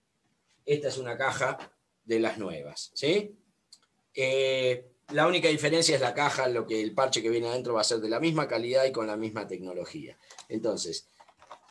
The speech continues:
ven aquí que, por ejemplo, me muestra esta imagen de aquí, ¿no? Esto sería el tambor, como si fuera un corte, y el parche,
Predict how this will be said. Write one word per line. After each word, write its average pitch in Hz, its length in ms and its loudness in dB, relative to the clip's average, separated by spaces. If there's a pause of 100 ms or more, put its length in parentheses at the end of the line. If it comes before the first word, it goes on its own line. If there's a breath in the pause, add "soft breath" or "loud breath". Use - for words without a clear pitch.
(360)
ven 190 180 2
aquí 196 460 2 (120)
que, 151 160 6
por 147 180 2
ejemplo, 151 380 2
me 139 100 0
muestra 143 720 2
esta 143 260 4
imagen 135 420 4
de 117 100 2
aquí, 85 420 -6
¿no? 175 300 2 (220 soft breath)
Esto 165 220 2
sería 160 360 6
el 131 280 -2
tambor, 156 540 6
como 117 180 -2
si 110 120 -4
fuera 139 180 0
un 143 100 2
corte, 147 600 4 (260 soft breath)
y 160 140 6
el 165 180 6
parche, 156 640 4